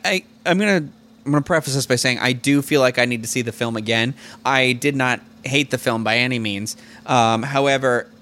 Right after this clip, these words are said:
you know, it is extremely tonally different from the, the originals,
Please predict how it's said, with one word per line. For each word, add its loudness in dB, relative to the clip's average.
you 0
know, 2
it 0
is 0
extremely 0
tonally 0
different 0
from -4
the, 0
the 0
originals, 2